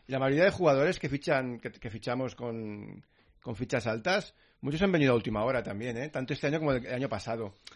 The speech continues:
lo cual demuestra una falta de,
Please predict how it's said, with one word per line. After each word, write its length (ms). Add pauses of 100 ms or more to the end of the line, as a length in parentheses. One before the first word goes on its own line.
(180)
lo 100
cual 120
demuestra 800
una 160
falta 380
de, 640